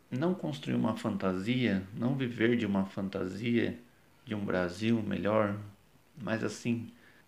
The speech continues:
trazer do aspecto fantasioso pro aspecto simbólico, pro aspecto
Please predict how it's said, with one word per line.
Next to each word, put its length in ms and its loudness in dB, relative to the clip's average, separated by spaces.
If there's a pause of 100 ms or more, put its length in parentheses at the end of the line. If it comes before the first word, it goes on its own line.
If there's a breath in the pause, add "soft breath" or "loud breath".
(180)
trazer 560 6
do 280 2
aspecto 540 2
fantasioso 1040 0 (200)
pro 160 0
aspecto 480 -2
simbólico, 800 -2 (360)
pro 100 -10
aspecto 500 -8